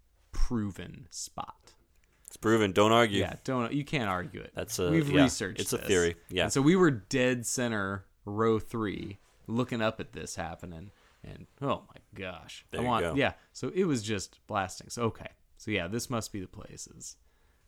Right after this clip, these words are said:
Speaker 1: I, I thought, yeah, I
Speaker 2: I'll
Speaker 1: thought
Speaker 2: do
Speaker 1: I
Speaker 2: that
Speaker 1: heard,
Speaker 2: at number
Speaker 1: I thought I
Speaker 2: two.
Speaker 1: heard you into that
Speaker 2: Oh,
Speaker 1: one.
Speaker 2: yeah.
Speaker 1: I thought I heard you singing
Speaker 2: I
Speaker 1: that.
Speaker 2: love it.
Speaker 1: Impossible not to.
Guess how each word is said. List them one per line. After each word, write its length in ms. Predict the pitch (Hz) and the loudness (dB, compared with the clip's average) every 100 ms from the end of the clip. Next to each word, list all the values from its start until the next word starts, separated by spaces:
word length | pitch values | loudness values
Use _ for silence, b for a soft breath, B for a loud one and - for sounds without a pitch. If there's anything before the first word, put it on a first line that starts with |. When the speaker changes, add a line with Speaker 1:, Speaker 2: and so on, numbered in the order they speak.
| - | -8
Speaker 1:
I, 160 | 98 127 | -4 -2
I 80 | 214 | -4
thought, 240 | - 117 | -4 -2
yeah, 120 | - | -2
I 20 | 208 | -4
Speaker 2:
I'll 60 | |
Speaker 1:
thought 220 | - - | -2 2
Speaker 2:
do 60 | 139 | 6
Speaker 1:
I 20 | |
Speaker 2:
that 100 | 190 | 8
Speaker 1:
heard, 40 | 110 | 6
Speaker 2:
at 60 | - | 4
number 140 | 170 | 4
Speaker 1:
I 40 | |
thought 180 | 190 170 | 8 8
I 60 | 139 | 8
Speaker 2:
two. 40 | 131 | 6
Speaker 1:
heard 180 | 113 | 2
you 140 | 110 101 | 0 -2
into 180 | 92 87 | -4 -6
that 160 | 87 101 | -6 -4
Speaker 2:
Oh, 80 | |
Speaker 1:
one. 80 | 120 | 0
Speaker 2:
yeah. 140 | 87 82 | 0 0
Speaker 1:
I 20 | |
thought 160 | 139 110 | 0 2
I 40 | |
heard 160 | 98 87 | 0 -4
you 60 | |
singing 260 | - 101 92 | -6 -6 -6
Speaker 2:
I 80 | - | -4
Speaker 1:
that. 40 | |
Speaker 2:
love 200 | 87 95 | 0 0
it. 120 | - - - - | -2 -12 -8 -2
Speaker 1:
Impossible 540 | 151 143 143 139 127 | 2 6 6 6 2
not 260 | 117 95 | 4 2
to. 100 | - | -2